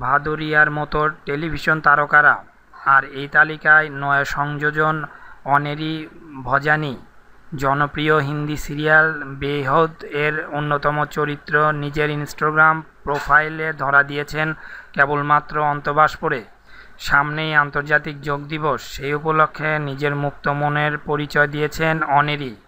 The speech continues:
ক্যাপশনে লিখেছেন, "নিজের নিঃশ্বাসের ওপর যখন নিজের অধিকার থাকে,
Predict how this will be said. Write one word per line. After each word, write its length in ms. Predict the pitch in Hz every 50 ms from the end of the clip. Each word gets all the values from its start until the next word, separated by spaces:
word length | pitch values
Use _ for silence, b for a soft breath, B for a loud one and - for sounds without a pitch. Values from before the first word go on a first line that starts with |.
| b b b b b b b -
ক্যাপশনে 500 | - - 139 139 - - - 151 156 160
লিখেছেন, 580 | 156 151 151 - 156 156 151 - 156 160 160 156
"নিজের 380 | 156 147 139 139 135 147 143 143
নিঃশ্বাসের 600 | 143 143 143 - - - 143 147 - 170 165 160
ওপর 240 | 160 - - 160 156
যখন 420 | 165 160 151 - 151 156 160 156
নিজের 360 | 151 143 143 135 143 143 143
অধিকার 400 | 135 135 131 135 143 151 160 160
থাকে, 520 | 156 - 147 151 147 - 160 156 160 160